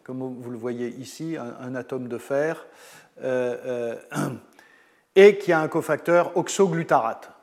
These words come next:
Voyez, euh, c'est cet oxoglutarate qui est fixé ici sur le fer. De, vous avez deux histidines et vous avez ici, euh, un aspartate. Et donc, euh, euh, ceci est représenté,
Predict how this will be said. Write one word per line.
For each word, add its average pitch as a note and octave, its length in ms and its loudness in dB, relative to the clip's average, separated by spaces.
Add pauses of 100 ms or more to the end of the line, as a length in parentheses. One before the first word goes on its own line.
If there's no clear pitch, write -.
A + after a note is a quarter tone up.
(100)
Voyez, G#2+ 200 -12
euh, F#2 40 -12 (680)
c'est - 160 -20
cet A#2+ 260 -10
oxoglutarate C#3 720 -4
qui A#2+ 120 -8
est A2 40 -10
fixé - 380 -10
ici B2+ 320 -8
sur A#2 160 -10
le A2+ 100 -6
fer. C#3+ 360 -4
De, A#2+ 400 -10
vous A2+ 100 -12
avez A#2+ 200 -6
deux C3+ 260 -6
histidines C3+ 560 -6
et A2+ 100 -8
vous A2 160 -10
avez A2 380 -8 (420)
ici, A2+ 420 -14 (420)
euh, A2+ 200 -10
un C3+ 140 -8
aspartate. - 580 -10 (640)
Et C3 60 -4
donc, D#3 280 -4
euh, C3 320 -2
euh, A#2+ 380 -8
ceci C#3 320 -8
est C3+ 40 2
représenté, B2 840 -6